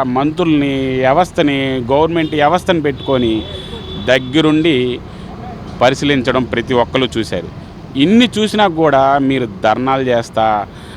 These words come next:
ప్రజల్ని మోసం చేస్తా, రైతుల్ని రెచ్చగొట్టే మాటలు చేయడం చాలా తప్పు. మీకు తెలియపోతే నేర్చుకోండి,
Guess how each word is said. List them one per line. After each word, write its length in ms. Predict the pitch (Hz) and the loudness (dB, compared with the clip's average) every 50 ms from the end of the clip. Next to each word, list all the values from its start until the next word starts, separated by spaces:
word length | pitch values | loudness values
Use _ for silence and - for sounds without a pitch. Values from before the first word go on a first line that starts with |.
| - - - - - | -16 -16 -10 -4 -2
ప్రజల్ని 380 | 104 110 113 123 135 135 135 127 | 0 0 2 2 2 2 0 0
మోసం 540 | 120 113 110 110 127 135 127 143 131 127 | 0 0 2 4 4 4 2 2 0 2
చేస్తా, 360 | 120 117 113 110 - 117 113 113 | 2 2 0 0 0 0 2 2
రైతుల్ని 580 | 110 110 117 131 135 135 147 135 131 127 123 | 2 2 2 2 2 0 -2 0 0 0 0
రెచ్చగొట్టే 640 | 113 104 104 113 123 123 165 160 151 156 135 143 139 135 135 | 0 0 0 -2 0 0 0 0 0 0 0 0 0 0 2
మాటలు 240 | 131 127 131 127 117 - | 0 0 -2 -4 -4 -2
చేయడం 320 | 127 123 123 135 135 156 180 - - - - - - - - 117 | 0 0 0 0 -2 -4 -4 -8 -10 -12 -12 -12 -12 -4 0 2
చాలా 160 | 117 120 120 | 2 2 2
తప్పు. 440 | - - - 117 113 - - 113 92 - - - - - - - - - - | 0 -2 -2 -2 -2 -4 -6 -10 -10 -10 -12 -14 -14 -14 -14 -14 -10 -4 0
మీకు 240 | 123 175 226 208 240 | 2 2 4 2 2
తెలియపోతే 800 | 170 185 185 208 269 294 247 285 233 185 - 143 120 107 107 - - - - - | 2 2 4 4 4 4 4 4 4 4 4 4 2 2 0 -2 -8 -12 -10 -6
నేర్చుకోండి, 800 | 117 110 120 139 156 185 220 196 - 185 - 170 139 113 101 92 | -2 0 4 4 6 6 4 2 0 -2 -2 0 0 0 -2 -6